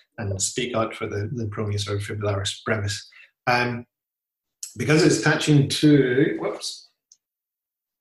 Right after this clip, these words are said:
So because it's attaching to the styloid process of the fifth metatarsal, so as we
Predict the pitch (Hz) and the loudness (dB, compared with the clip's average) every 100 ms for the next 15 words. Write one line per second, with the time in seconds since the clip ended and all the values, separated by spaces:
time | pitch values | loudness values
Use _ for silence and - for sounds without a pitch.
0 | _ _ _ _ _ _ _ _ _ _ | _ _ _ _ _ _ _ _ _ _
1 | _ - 113 117 - 175 160 185 202 165 | _ -6 -6 -2 2 4 4 2 2 2
2 | 151 - 151 143 143 _ - 127 131 131 | 2 4 6 6 4 _ -2 0 0 0
3 | 131 131 131 131 120 - 147 139 151 147 | -2 -2 -6 -8 -6 2 4 4 4 2
4 | 147 - - - _ _ _ _ - 123 | 0 -4 -8 -14 _ _ _ _ -8 -8
5 | 107 - 120 117 110 104 - 107 - 131 | -8 -6 -6 -4 -6 -10 -6 -6 -4 -6
6 | 123 113 120 113 147 151 _ _ _ _ | -6 -4 -6 -2 -4 -6 _ _ _ _
7 | _ _ _ - 127 117 - _ _ - | _ _ _ -6 -4 -4 -8 _ _ -6
8 | 143 160 185 190 170 147 165 160 160 160 | -4 0 0 0 0 -2 -2 -2 0 -2
9 | - | -2